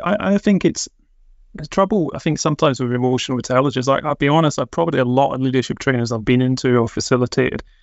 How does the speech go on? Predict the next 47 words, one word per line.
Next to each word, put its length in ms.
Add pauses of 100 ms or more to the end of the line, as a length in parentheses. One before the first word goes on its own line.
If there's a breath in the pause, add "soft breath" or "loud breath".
it's 160
actually 340
a 100
phrase 520
that 120
we 100 (120)
probably 340
haven't 280
engaged 540
and 120
used 440 (280)
enough. 560 (120)
We 80
talk 280
around 420
it, 60
but 80
we 80
don't 160
necessarily 440
talk 260
about 200
what 340
is 340
emotional 460
intelligence. 640
And 140 (680)
like 120
we 60
talked 280
earlier 300
about, 280
like, 160
one 200
of 40
these 200
components, 640
or 80 (160)
a 80
couple 340
of 60
them, 140
in 60
terms 280
of 80
self-awareness 760
and 160